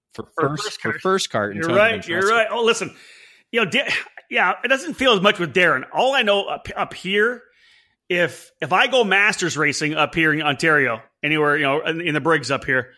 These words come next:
Speaker 2: the kids I'm racing against are the guys, when I first started in this sport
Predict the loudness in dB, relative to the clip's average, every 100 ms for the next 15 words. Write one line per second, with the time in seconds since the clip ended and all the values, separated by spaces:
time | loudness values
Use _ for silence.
0 | _ _ _ _ -10 0 0 4 4 4
1 | 2 2 -2 0 0 -2 -8 -14 _ _
2 | -4 -2 0 2 4 2 2 -2 0 -4
3 | -2 2 2 2 0 -4 -2 -2 -2